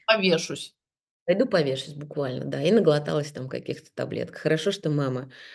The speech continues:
Speaker 2: пришла раньше и, и все это увидела, и, собственно, промыла мне желудок, и меня спасла. Вот, вот у, как бы уровень отчаяния. Вообще понимать, что происходит, э, у, у, вот в этом сознании, когда там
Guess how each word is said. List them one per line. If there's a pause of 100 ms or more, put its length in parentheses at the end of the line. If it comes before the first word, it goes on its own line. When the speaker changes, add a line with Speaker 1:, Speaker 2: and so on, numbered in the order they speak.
(180)
Speaker 2:
пришла
раньше
и,
и
все
это
увидела,
и,
собственно,
промыла
мне
желудок, (440)
и
меня
спасла.
Вот, (140)
вот
у,
как
бы
уровень
отчаяния.
Вообще
понимать, (340)
что
происходит,
э, (120)
у, (120)
у,
вот
в
этом
сознании,
когда
там